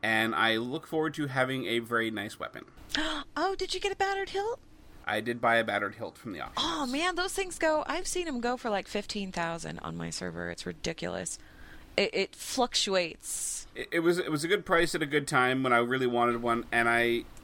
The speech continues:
Speaker 1: I already had thirty-five hundred gold. Um, it was a little, it, it, it kinda dug, it bit into my reserves that I had planned to have, but I'm not overly concerned about, um, getting the, the other two grand back before Cataclysm hits. Uh,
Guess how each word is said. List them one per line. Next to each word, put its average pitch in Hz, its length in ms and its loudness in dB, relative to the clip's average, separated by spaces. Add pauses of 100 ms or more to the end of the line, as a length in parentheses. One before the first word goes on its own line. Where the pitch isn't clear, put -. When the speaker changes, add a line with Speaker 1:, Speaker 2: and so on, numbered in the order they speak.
Speaker 1:
I 123 80 4
already 160 220 4
had 151 320 6
thirty-five 131 420 4
hundred 131 300 -2
gold. 143 360 0 (540)
Um, 107 720 4
it 120 80 0
was 120 140 2
a - 20 -2
little, 135 300 0 (240)
it, 120 140 0
it, 127 200 -2
it 120 220 0
kinda 135 220 4
dug, 131 260 0
it 110 180 -2
bit 160 100 6
into 180 140 -2
my 175 80 4
reserves 156 460 2
that 156 80 0
I 147 80 8
had 135 160 0
planned 139 280 2
to 135 80 0
have, 131 440 2
but 117 260 4
I'm 127 200 4
not 123 120 6
overly 113 240 2
concerned 110 360 -4
about, 104 240 0 (420)
um, 104 720 -2 (200)
getting 117 280 4
the, 110 80 2
the 113 260 -2
other 107 460 4 (200)
two 120 260 -6
grand 107 380 2
back 107 220 -2 (280)
before 107 340 -4
Cataclysm 101 560 -4
hits. 101 320 -8
Uh, 98 140 -4